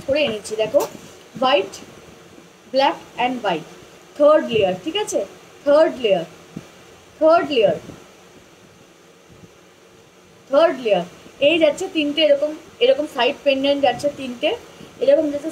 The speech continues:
সাইড পেন্ডেন্ট, এই যাচ্ছে হচ্ছে পেন্ডেন্ট, নিচে এরকম হ্যাং করছে, নিচে এরকম হ্যাং করছে কিন্তু ইয়াররিং, নিচে এরকম হ্যাং করছে কিন্তু এরকম দুটো লেয়ার, দুটো লেয়ার, দুটো লেয়ার, ঠিক আছে।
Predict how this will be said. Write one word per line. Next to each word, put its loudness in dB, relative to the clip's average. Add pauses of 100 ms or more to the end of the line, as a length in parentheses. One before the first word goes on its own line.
সাইড -2 (100)
পেন্ডেন্ট, -2 (500)
এই 2
যাচ্ছে -2 (100)
হচ্ছে -4 (680)
পেন্ডেন্ট, 0 (440)
নিচে -4
এরকম 2 (1120)
হ্যাং -2 (140)
করছে, -2 (840)
নিচে -2
এরকম 0 (100)
হ্যাং -2 (140)
করছে -2 (140)
কিন্তু -4 (360)
ইয়াররিং, 2 (500)
নিচে -2
এরকম 0
হ্যাং -4 (140)
করছে -4
কিন্তু -12
এরকম -4 (100)
দুটো -6 (100)
লেয়ার, -4 (440)
দুটো 0 (140)
লেয়ার, -2 (540)
দুটো -2 (100)
লেয়ার, 0
ঠিক -8
আছে। -8